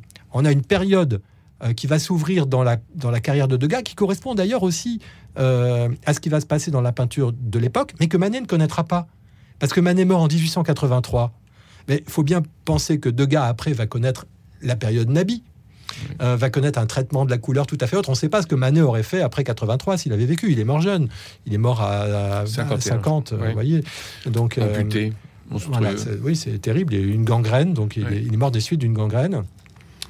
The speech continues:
Speaker 1: Et donc, on a des évolutions de Degas en de-, euh, en dehors de la narration, hein, d'ailleurs,
Speaker 2: Mhm.
Speaker 1: euh, avec une, une explosion de la couleur, hein, plutôt à la, à la fin de sa vie. On n'est, on n'est plus là dans le rapport, euh, Manet-Degas à ce moment-là.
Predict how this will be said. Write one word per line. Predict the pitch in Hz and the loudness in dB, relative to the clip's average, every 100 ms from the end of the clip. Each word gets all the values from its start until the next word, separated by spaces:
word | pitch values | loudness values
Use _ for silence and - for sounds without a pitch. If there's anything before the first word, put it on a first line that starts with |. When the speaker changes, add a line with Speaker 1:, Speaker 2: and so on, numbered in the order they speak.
| - - - - | -16 -16 -6 0
Speaker 1:
Et | |
donc, | 151 214 | 2 4
on | 156 | 4
a | 170 | 4
des | 127 120 | 4 4
évolutions | 196 196 165 175 | 4 2 0 0
de | 156 | 2
Degas | 135 131 147 202 226 - | 2 2 0 0 -2 -2
en | 139 | -2
de-, | 139 156 160 | 0 -2 -2
euh, | 120 113 107 101 | -2 0 0 -2
en | 110 180 | 2 4
dehors | 175 196 214 | 6 4 4
de | |
la | 147 | 2
narration, | 123 117 139 190 127 | -2 -4 -4 -4 -2
hein, | 139 | -2
d'ailleurs, | 110 151 | 0 0
Speaker 2:
Mhm. | 139 - - 131 | -2 -6 -12 -12
Speaker 1:
euh, | - - | -8 -4
avec | 120 151 - | -2 -2 -2
une, | 120 107 - _ | -4 -6 -8 _
une | - | 0
explosion | 147 160 139 139 | 0 0 0 0
de | 135 | 0
la | 110 | 0
couleur, | - 113 95 92 | 0 0 -2 -4
hein, | 104 | -8
plutôt | 110 107 107 | -8 -6 -6
à | |
la, | 90 | -4
à | 95 92 95 | -6 -6 -6
la | |
fin | 92 107 | -4 -4
de | |
sa | - | -4
vie. | 95 | -2
On | 110 | 0
n'est, | 143 - | 0 0
on | 139 | 0
n'est | 151 | 0
plus | - | 0
là | 156 | -2
dans | 104 101 | 0 -2
le | |
rapport, | 98 101 110 113 | -4 -4 -2 -2
euh, | 101 | -2
Manet-Degas | 101 101 98 95 | -2 -4 -4 -4
à | 95 | -8
ce | - | -8
moment-là. | 101 98 95 | -8 -8 -10